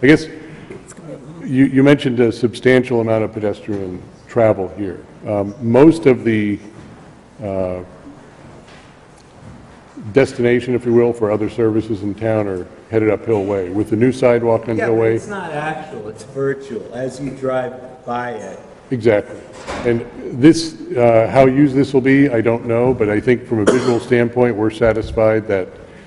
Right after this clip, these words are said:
Speaker 1: uh, these flanking the walk, as opposed to just a flat walk with just plantings, absolutely will signify the fact that it's,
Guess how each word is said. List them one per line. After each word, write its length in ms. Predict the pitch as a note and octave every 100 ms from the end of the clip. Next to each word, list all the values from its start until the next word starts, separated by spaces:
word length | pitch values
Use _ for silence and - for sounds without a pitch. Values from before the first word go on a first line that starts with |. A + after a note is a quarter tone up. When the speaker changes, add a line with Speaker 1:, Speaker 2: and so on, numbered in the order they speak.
| - - -
Speaker 1:
uh, 300 | G#2+ G2+ G2 G2+
these 320 | G#2+ B2+ C3+ -
flanking 880 | A#2+ A#2 A2+ A#2+ A2+ A2+ G#2+ - -
the 60 |
walk, 540 | G2+ G#2 A2+ - - - - -
as 160 | A#2 G#2+
opposed 320 | G#2+ B2 A#2+
to 60 | A2
just 100 | F#2+
a 40 |
flat 300 | - A#2 A#2+
walk 380 | B2 B2 C3+ -
with 140 | G2+ F#2
just 220 | A#2 -
plantings, 460 | A2+ A2+ A2 B2+ A#2+ - - - - -
absolutely 460 | A#2+ A#2+ B2+ A#2+
will 140 | G2+ G2+
signify 500 | C3 A2+ G#2+ A2+ G#2
the 100 | G2+
fact 300 | - G#2 G#2
that 100 | G#2+
it's, 280 | F#2+ - -